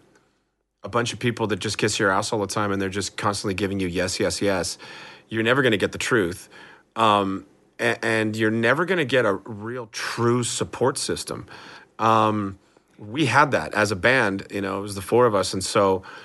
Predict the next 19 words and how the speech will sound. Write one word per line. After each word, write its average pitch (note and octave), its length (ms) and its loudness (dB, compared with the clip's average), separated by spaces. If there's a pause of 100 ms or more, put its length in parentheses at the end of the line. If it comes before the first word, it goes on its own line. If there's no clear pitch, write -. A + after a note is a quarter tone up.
(400)
uh, G#2 240 0
through A#2 260 2
ups A#2+ 160 0
and G#2+ 100 -6
downs, A2+ 400 2
whatever A2+ 340 4
we'd A2 160 0
be G2 80 -4
going A#2 300 0
through, F#2 560 0 (480)
um, F#2 640 2
we B2 140 -4
were A#2+ 140 -2
always G#2 280 4
there. F#2 400 2 (540)
Um, F#2+ 440 -4 (1400)
and A2+ 120 -2
so, A2 540 4 (2250)
I, A2 220 -4